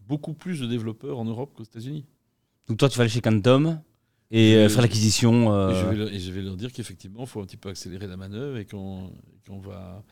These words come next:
Speaker 1: on va arriver à bouter, euh, euh, nos concurrents, je vais plus les citer, euh, en
Speaker 2: Ouais.
Speaker 1: Europe, ouais.
Speaker 2: Ouais.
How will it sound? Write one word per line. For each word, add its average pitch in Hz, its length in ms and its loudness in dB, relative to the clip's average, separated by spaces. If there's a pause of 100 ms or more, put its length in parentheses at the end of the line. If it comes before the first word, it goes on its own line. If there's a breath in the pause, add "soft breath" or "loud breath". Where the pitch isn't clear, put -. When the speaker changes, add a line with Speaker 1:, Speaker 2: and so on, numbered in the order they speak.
(340)
Speaker 1:
on 101 80 -20
va 95 120 -14
arriver 95 500 -8
à 98 80 -10
bouter, 98 480 -14
euh, 95 100 -10
euh, - 800 -20 (720)
nos 107 100 -20
concurrents, 101 520 -12
je 92 60 -16
vais 98 40 -16
plus 98 160 -20
les 92 60 -20
citer, - 400 -16
euh, 95 280 -12 (200)
en 98 80 -6
Speaker 2:
Ouais. 98 100 -2
Speaker 1:
Europe, 147 260 -10
ouais. 127 320 -14
Speaker 2:
Ouais. 95 160 -6